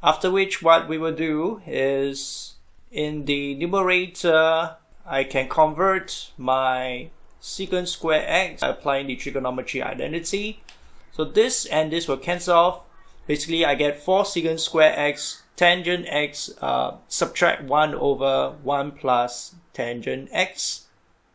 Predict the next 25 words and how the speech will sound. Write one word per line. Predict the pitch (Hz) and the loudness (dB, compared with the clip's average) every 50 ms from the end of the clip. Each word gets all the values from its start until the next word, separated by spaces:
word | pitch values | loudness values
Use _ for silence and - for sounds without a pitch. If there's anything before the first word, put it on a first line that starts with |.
| _ _ _ _ _ | _ _ _ _ _
the | - 117 | -16 -12
whole | 110 123 123 123 | -10 -8 -8 -8
thing | 117 - 123 120 120 120 127 151 - _ _ _ | -8 -8 -8 -10 -10 -14 -20 -20 -20 _ _ _
cube. | - - 226 180 - - - _ _ - _ _ _ _ _ _ - | -4 -2 0 0 0 -4 -10 _ _ -20 _ _ _ _ _ _ 0
After | 180 180 - 202 208 | 0 2 4 2 2
which, | 202 214 220 208 - - | 4 4 2 2 2 0
the | 180 | 0
next | 175 175 202 214 214 - | 0 0 -2 -2 -2 -2
step | - 208 196 185 - | 2 2 4 4 4
I | - 165 | 2 0
can | 175 - 190 180 156 | 0 0 -2 -2 0
do | 170 190 190 190 | 0 0 2 0
is | - - 165 160 156 - - | 0 2 0 0 0 -2 -4
I | - 151 151 151 156 | 0 0 0 0 0
can | 151 - - 156 143 143 139 135 135 135 135 131 131 135 - - _ _ _ - | -4 -4 -2 0 2 4 4 4 2 2 -2 -4 -8 -12 -18 -20 _ _ _ -10
express | - 147 143 - - - - - 180 170 165 165 165 165 170 170 - - - - - 160 151 151 - - - - - - - - - _ _ _ _ _ _ _ - - | -10 -8 -8 -8 -10 -10 -6 -2 0 0 2 2 0 -2 -2 -4 -8 -10 -10 -12 -12 -14 -16 -16 -18 -20 -20 -20 -20 -20 -20 -20 -20 _ _ _ _ _ _ _ -12 -2
this | 147 190 226 214 - | 0 0 0 0 0
whole | 170 170 156 151 147 147 147 151 165 - - - - - - | 0 2 4 4 4 4 2 0 -4 -10 -14 -18 -18 -18 -20
thing | - - 214 180 143 135 135 143 156 160 | -2 0 0 0 0 -2 -4 -6 -6 -8
in | 143 131 | -6 -6
the | 123 120 | -6 -6
square | 117 - - - 170 175 180 165 | -6 -8 -6 -4 -2 -2 -2 0
bracket | 147 156 151 151 - 151 147 143 139 135 | 0 -2 -2 -2 -2 -2 0 0 2 2
as | 131 127 123 123 127 127 - - - - - - - - _ _ _ _ _ _ _ _ _ _ _ _ _ _ _ _ | 0 0 0 0 -2 -6 -8 -12 -16 -16 -16 -18 -18 -20 _ _ _ _ _ _ _ _ _ _ _ _ _ _ _ _
one | - 139 135 131 143 156 160 165 170 175 185 190 202 240 | -16 -10 0 4 6 8 8 8 6 6 4 0 -6 -10